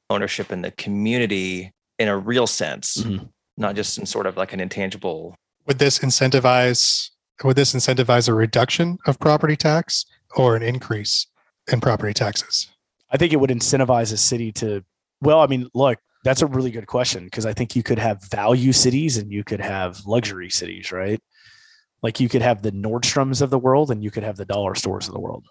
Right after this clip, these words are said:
Speaker 2: Like, I think, I think there could be different economic approaches for each individual city based on circumstances.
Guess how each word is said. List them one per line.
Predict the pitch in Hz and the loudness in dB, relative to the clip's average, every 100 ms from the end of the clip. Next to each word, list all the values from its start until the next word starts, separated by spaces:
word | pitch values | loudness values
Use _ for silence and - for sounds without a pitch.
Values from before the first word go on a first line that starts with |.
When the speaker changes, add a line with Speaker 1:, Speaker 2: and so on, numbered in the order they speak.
| _ _ _ _ _ _ - | _ _ _ _ _ _ -8
Speaker 2:
Like, | 101 | -4
I | 110 | -4
think, | 104 117 - _ _ | -2 -4 -4 _ _
I | 107 | -2
think | 123 | 0
there | 123 | 0
could | 117 110 | 0 0
be | 110 | 0
different | 117 120 110 117 | 0 -2 -2 -4
economic | 110 110 104 98 | -4 -4 -4 -8
approaches | 95 101 95 98 | -4 -4 -4 -8
for | - | -8
each | - 98 | -6 -6
individual | 92 92 92 95 92 | -6 -10 -10 -8 -6
city | - 95 | -6 -6
based | 95 95 - | -8 -8 -8
on | 90 | -8
circumstances. | 101 92 90 87 - 69 - | -6 -8 -10 -10 -12 -8 -10